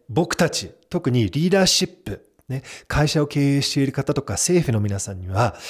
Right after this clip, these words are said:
よくね、本当に心に響いていただきたいんですけれども、このね、トピック。We have an opportunity to be our best. ね、今こそ、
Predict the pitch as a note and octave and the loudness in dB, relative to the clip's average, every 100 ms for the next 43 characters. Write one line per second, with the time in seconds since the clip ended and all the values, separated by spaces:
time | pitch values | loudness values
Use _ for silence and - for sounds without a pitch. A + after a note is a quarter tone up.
0 | - - - B2 A2+ F2+ - - G#2+ B2 | -14 -10 -4 2 2 2 -4 -2 0 0
1 | - B2+ A#2+ A2+ B2+ C3+ B2 F2+ A2+ E3+ | -6 -4 -4 -2 -2 0 0 0 2 2
2 | A2+ F#2+ A#2 A2 - A#2 F#2+ - F2 E2 | 2 0 0 0 0 0 0 -6 -8 -6
3 | G#2+ G#2 F#2+ - _ G#2+ A#2+ - - - | -6 -4 -8 -10 _ -6 -6 -10 -20 -20
4 | - B2+ - G#2 - G2 - _ _ - | -8 -6 -6 -12 -12 -14 -16 _ _ -20
5 | - - - _ A2+ D#3+ D3+ B2 B2 A#2 | -20 -20 -20 _ -2 0 2 2 2 0
6 | A#2+ - D3+ D#3+ C3+ - - C#3+ C#3 C#3+ | -4 0 2 2 0 -2 -2 0 2 0
7 | G#2+ D#2+ B2 A2+ G#2 F#2 - - _ _ | -2 0 2 2 0 -2 -6 -10 _ _
8 | _ - A2+ A2+ - - _ _ G#3 A3 | _ -4 -4 -4 -16 -20 _ _ 4 4
9 | G3+ B2+ - - F3 - A2+ F#2 | 4 0 -6 -2 0 0 -2 -4